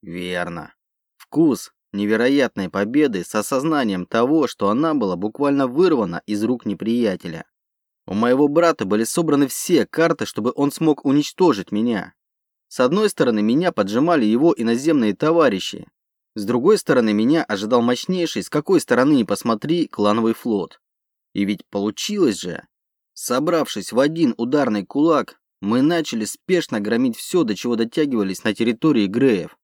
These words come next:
Транспортные, военные суда, автоматизированные добывающие дроны,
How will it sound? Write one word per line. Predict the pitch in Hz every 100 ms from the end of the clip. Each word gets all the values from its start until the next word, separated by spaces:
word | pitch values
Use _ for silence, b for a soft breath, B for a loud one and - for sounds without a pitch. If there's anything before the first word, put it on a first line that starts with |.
| _ _ _ _
Транспортные, | 123 151 147 - 107 - 98 87 - _ _
военные | 98 135 175 170 139 110 98
суда, | - 98 92 87 - _
автоматизированные | 101 - 160 165 175 175 180 139 135 139
добывающие | 139 156 160 151 135 131 117
дроны, | 127 151 113 87